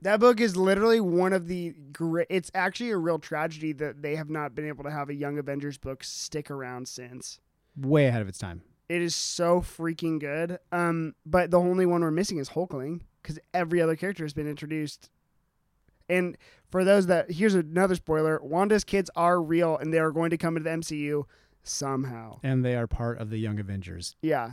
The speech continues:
Speaker 1: lit-, and they are part of the Young Avengers. So we now have all of that. So there's
Speaker 2: As well as Kang.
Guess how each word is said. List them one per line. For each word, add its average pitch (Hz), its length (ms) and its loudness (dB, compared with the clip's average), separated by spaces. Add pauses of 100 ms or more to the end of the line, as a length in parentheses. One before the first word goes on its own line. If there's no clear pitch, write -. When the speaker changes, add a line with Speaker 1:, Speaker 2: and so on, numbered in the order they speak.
(120)
Speaker 1:
lit-, 165 200 0
and 165 160 0
they 170 60 6
are 160 100 2
part 180 200 2
of 180 60 0
the 185 80 2
Young 180 120 4
Avengers. 143 600 0
So 143 580 -2 (320)
we 151 180 -2
now 156 220 0
have 147 300 -2 (400)
all 147 180 -2
of 139 140 -6
that. 123 360 -8
So 139 140 -6
there's 139 140 -4
Speaker 2:
As 131 100 -4
well 117 160 -4
as 120 100 -6
Kang. 92 460 -6